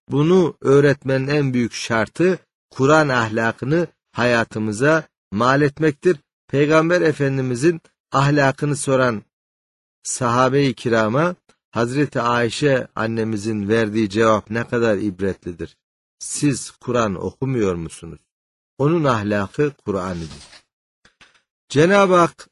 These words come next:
o en son elçisi, onun en son kitabına en mükemmel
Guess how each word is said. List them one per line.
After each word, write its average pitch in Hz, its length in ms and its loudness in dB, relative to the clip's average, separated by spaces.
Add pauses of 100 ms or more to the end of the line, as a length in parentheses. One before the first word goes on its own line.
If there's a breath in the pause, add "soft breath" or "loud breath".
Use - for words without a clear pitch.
(120)
o 170 300 6 (440)
en 175 180 2
son 156 260 0
elçisi, 143 680 0 (520)
onun 147 300 0
en 165 220 0
son 131 380 -4 (140)
kitabına 127 800 0 (140)
en 156 180 0
mükemmel 127 680 -4